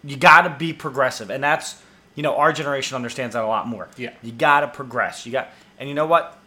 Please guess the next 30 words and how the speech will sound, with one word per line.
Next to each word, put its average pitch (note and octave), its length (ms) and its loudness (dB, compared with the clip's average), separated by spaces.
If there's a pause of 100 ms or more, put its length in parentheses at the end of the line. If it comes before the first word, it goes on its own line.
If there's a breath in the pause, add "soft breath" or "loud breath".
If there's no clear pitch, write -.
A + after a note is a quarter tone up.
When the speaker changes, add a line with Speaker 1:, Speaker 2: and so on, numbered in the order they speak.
(380)
Speaker 1:
Th-, G2+ 180 -16
that's A#2+ 220 -16
just, - 340 -16
it A2+ 80 -18
just A2+ 220 -14
screams D3 520 -8
craziness C#3 600 -10
to C#3 60 -18
me. C3 200 -12 (420 soft breath)
But C3 260 0
that's A2+ 200 -12
the - 60 -16
second D3+ 400 -6
time D3+ 400 0
W A#2 180 -6
W C#3 240 -6
E B2+ 200 -12
has A2 220 -12
either G2+ 180 -12
done G2 260 -10
a F#2+ 60 -12
shoot G#3 320 -8 (420 soft breath)
or F#3 60 -2
done A3 120 0
a A3+ 80 0
work, C#3 320 2 (120)
and C3 140 -10
we B2 100 -8
do A#2+ 100 -10
not A2+ 600 -4